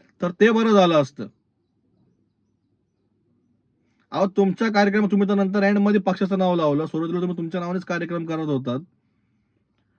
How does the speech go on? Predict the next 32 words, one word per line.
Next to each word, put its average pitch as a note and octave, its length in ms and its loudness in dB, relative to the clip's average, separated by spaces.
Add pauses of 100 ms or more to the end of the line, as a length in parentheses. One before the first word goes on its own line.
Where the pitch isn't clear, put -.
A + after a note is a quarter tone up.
(120)
तुम्हाला E3 220 -2
जेव्हा F3 220 4
एंडमध्ये F#3+ 340 2
वाटलं F3+ 380 2
की F#3 80 -2
नाही, F3+ 200 -2
नाही, F#3+ 200 0
लोक E3+ 200 -2
येणार F3+ 340 -2
नाही, F3+ 140 -2
त्याच्यामुळे F3 320 -4
तुम्ही F3+ 180 -2
एंडमध्ये F#3 300 -2
पक्षाचं F3+ 600 -4
नाव F3 200 -4
लावून F3 220 -2
पक्षाचं F3 280 -10
नाव F3 140 -6
तुम्ही F3+ 160 -6
कार्यक्रम E3 440 -6
केलं, C#3 340 -4 (920)
तरी G3+ 180 6
सुद्धा A3 220 2
तेवढे G#3+ 260 6
लोक G#3 200 6
आले F#3+ 200 6
नाहीत. D#3+ 280 -2 (1300)
पक्षातले G3+ 400 0
लोकच G#3+ 300 4
कार्यक्रमाला G3+ 640 2
आले F#3 180 2
नाहीत, D#3 240 -2